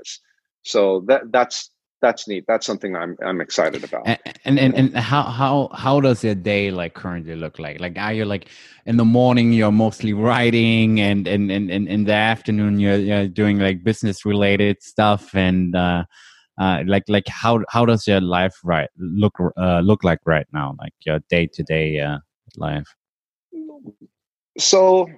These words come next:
Speaker 1: I'm looking at developing a, a, a business or two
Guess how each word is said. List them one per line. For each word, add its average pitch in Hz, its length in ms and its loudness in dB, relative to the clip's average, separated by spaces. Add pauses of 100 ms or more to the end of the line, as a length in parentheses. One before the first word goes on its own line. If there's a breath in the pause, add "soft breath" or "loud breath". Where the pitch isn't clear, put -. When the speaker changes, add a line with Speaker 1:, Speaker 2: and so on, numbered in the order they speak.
(1400)
Speaker 1:
I'm 202 360 0
looking 175 480 -2
at 165 100 0
developing 147 500 0
a, - 280 -8
a, 107 240 2 (160)
a 98 180 -4 (100)
business 139 320 0
or 117 80 -4
two 123 240 -4